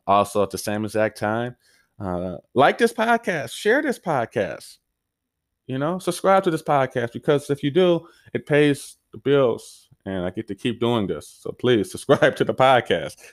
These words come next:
and spread the word, um, because at the end of the day, I'm only trying to help everyone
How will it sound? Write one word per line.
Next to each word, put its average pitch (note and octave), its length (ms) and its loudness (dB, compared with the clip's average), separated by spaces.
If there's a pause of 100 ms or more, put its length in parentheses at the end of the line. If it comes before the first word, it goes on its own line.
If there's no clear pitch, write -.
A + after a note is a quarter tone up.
and F#2+ 80 -8
spread B2 340 4
the A#2+ 80 -2
word, B2 440 2 (500)
um, F#2+ 460 0
because A2 560 -2
at C3 120 0
the B2+ 80 0
end C#3 140 0
of A2 60 -4
the A#2 60 0
day, F#2+ 220 -2 (520)
I'm A#2 180 0
only A2+ 300 2
trying G#2 280 -2
to F#2 100 0
help G2 300 -2
everyone F2+ 580 -2